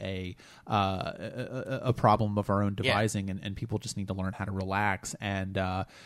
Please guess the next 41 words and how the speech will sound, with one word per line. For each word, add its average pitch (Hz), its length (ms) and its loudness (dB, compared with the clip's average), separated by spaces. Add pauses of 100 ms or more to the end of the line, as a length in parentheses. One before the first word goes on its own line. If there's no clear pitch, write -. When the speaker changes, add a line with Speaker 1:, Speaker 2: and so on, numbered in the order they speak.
(200)
Speaker 1:
you 135 160 4
know, 113 100 8
maybe 120 300 6
we 113 160 4
just 110 240 0
need 107 140 0
to - 80 -2
all 104 200 6
watch 98 280 2
Captain's 98 380 -6
Holiday 104 420 -2
to - 140 -8
learn 98 360 -2
that 95 220 0 (540)
y-, 165 80 -12 (240)
y-, - 60 -4
feeling 135 400 8
like 120 240 4
you 117 80 4
need 120 220 4
every 107 240 4
moment 107 360 2
to 107 100 0
be 104 120 -2
productive 104 560 2
in 101 80 -2
your 98 140 0
life 95 280 0
is - 80 -8
probably 104 460 0
not 95 220 -2
the 104 60 -2
best 98 280 -2
way 95 140 0
to 98 60 -6
have 95 200 -4
a - 40 -12
fulfilling 107 500 0
<laughs> - 140 0
life. - 380 4 (160)
Speaker 2:
Yeah. 120 260 6